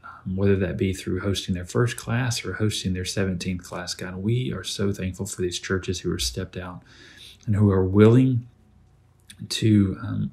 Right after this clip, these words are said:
Lord, not only open up their facilities, God, but to open up their body of believers, um, to step in and to welcome children into their homes. So God, we pray for these churches, we pray for these partnerships, and Lord, may you just lead and guide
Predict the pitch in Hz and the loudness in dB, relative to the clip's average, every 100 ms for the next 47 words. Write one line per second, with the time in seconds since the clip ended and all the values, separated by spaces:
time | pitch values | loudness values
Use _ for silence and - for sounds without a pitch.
0 | 117 120 120 117 117 120 104 110 110 107 | -2 4 6 6 6 6 4 4 4 4
1 | 101 95 - 92 98 92 92 92 95 92 | 4 0 0 -4 -2 -2 -4 -4 -4 -2
2 | 98 98 - 101 107 107 98 - 101 95 | -2 -2 -2 -2 2 2 2 0 -2 0
3 | 92 - - - _ 98 95 98 101 98 | -2 -8 -20 -20 _ -2 0 0 -2 -2
4 | 92 90 90 - - - - _ _ _ | -4 -4 -6 -8 -6 -10 -10 _ _ _
5 | _ _ _ - - 110 - - 104 - | _ _ _ -8 -4 -4 -4 0 0 4
6 | 107 98 95 92 95 95 - 95 92 92 | 2 4 0 0 -2 -4 -4 -6 -2 -2
7 | 95 92 - 98 - 95 92 92 98 - | -2 -4 -4 -6 -2 -2 -2 -2 -4 -4
8 | 95 92 - 95 95 - - _ _ _ | -6 -6 -6 -4 -4 -8 -14 _ _ _
9 | _ _ _ - - 120 143 120 - 107 | _ _ _ -12 -2 2 2 2 6 8
10 | 107 104 123 - - 120 117 - 117 110 | 8 4 -4 -6 -2 2 4 4 0 0
11 | - 101 101 98 98 - - - - 107 | -4 -4 -2 -4 -4 -8 -12 -10 -2 -2
12 | 104 - 107 98 - - 92 92 - - | 0 -2 -2 -2 -6 -10 -8 -8 -10 -20
13 | - - - 110 104 101 95 95 101 104 | -20 -16 0 4 4 4 0 0 0 0
14 | - 95 101 101 101 92 101 90 87 90 | -2 0 4 4 4 0 -6 -8 -8 -10